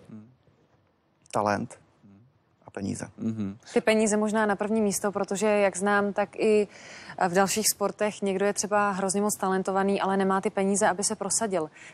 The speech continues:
Speaker 3: Takže ono je to strašně důležité a tady v tomhle
Speaker 1: Hmm.
Speaker 3: asi o to víc, takže získávat sponzory a tak dále,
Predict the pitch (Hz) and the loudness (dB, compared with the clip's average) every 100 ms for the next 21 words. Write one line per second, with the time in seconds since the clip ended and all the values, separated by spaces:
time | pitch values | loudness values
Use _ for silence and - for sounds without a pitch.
0 | - 185 175 - 196 196 190 190 - 185 | -10 -6 -2 -2 0 0 -2 -4 -4 -4
1 | 214 196 190 185 190 190 190 180 - 196 | -2 2 2 2 2 2 2 2 0 0
2 | 196 214 - 202 190 202 196 - - 107 | 0 0 2 2 2 2 0 -4 -6 -2
3 | 110 131 202 233 226 220 - 180 233 202 | 0 2 4 4 2 0 -4 -4 -4 -2
4 | 190 - 190 175 202 196 180 175 180 208 | -4 -4 -4 -2 0 0 0 -2 -4 -2
5 | 196 196 - 196 185 202 196 165 196 185 | -2 -2 -2 -2 0 2 2 0 -2 2
6 | 190 190 196 196 | 2 2 2 0